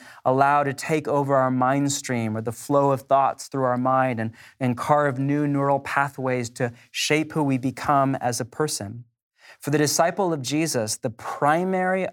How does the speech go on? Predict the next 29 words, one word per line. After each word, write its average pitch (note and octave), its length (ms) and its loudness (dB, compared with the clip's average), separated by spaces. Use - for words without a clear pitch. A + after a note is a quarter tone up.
object C#3 540 0
of B2+ 100 -4
our B2 200 -2
thought A2 320 0
life G2 360 -10
is B2 160 -2
the B2+ 100 -4
crucified C#3 880 -2
and A2+ 240 -6
risen A2 520 -4
Jesus G#2+ 600 -6
Christ F#2+ 540 -10
himself. F#2+ 500 -12
And D3+ 140 2
the D3 60 4
command E3+ 460 2
to E3+ 80 2
look F3+ 260 0
at D#3+ 80 -2
Jesus C3+ 680 -4
it's C#3 180 -2
not F#3+ 160 2
a A#3+ 60 -2
command E3+ 560 2
to D3+ 120 -2
start D3+ 520 0
doing C#3+ 300 -2
something B2 540 -2
new. A2+ 380 -4